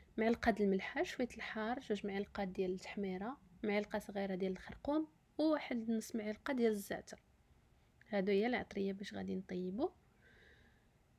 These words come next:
أم، بالنسبه لهاد البايلا غادي نحتاج ليها واحد شويه ديال الثومه غبره. انا ما عنديش ثومه طريه، داكشي علاش استعملتها.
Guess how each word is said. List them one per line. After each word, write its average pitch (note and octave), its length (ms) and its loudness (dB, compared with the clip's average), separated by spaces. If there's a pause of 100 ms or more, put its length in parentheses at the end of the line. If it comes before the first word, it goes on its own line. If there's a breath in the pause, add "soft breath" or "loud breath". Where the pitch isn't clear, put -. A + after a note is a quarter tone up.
(160)
أم، A#3+ 680 8 (420)
بالنسبه A#3 420 6
لهاد A3 260 4
البايلا B3+ 460 4 (720)
غادي A3 180 6
نحتاج G#3+ 440 2
ليها G3+ 280 6
واحد G3 600 -4 (340)
شويه G#3 400 2
ديال G3 360 0
الثومه F#3+ 440 0
غبره. G3 280 0
انا A#3 280 2
ما A3+ 140 4
عنديش G3+ 520 0 (220)
ثومه G3 580 0 (240)
طريه، F#3+ 300 4
داكشي F#3+ 300 -4
علاش F#3+ 180 -4
استعملتها. F#3 760 -4